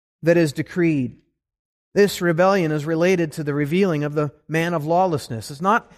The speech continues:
an event that just happens to coincide with his revelation. It's actually something that he does. Look again at verses three and four.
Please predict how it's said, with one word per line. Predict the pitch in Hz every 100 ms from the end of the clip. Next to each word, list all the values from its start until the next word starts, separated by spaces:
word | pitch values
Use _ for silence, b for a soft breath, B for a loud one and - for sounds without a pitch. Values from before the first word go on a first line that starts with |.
| b b b -
an | 190
event | 185 151 233
that | 170
just | 165 196
happens | - - 160 220 - 185 170
to | 180
coincide | 160 190 175 156 - 196 208 208 180
with | 151 151
his | 170 143
revelation. | 135 156 147 135 131 123 147 143 - b
It's | - 165 -
actually | 160 208 - 226 208
something | - - 202 226 - - 147 156 165 _
that | 131 147 156
he | - 151 143
does. | 135 160 185 131 95 92 _ _ _ _ _ _ _ _ _ _ _ _ _ _ -
Look | 151 196
again | 180 247 214
at | 135
verses | 139 147 190 -
three | 151 139 135
and | 139
four. | - 185 143 110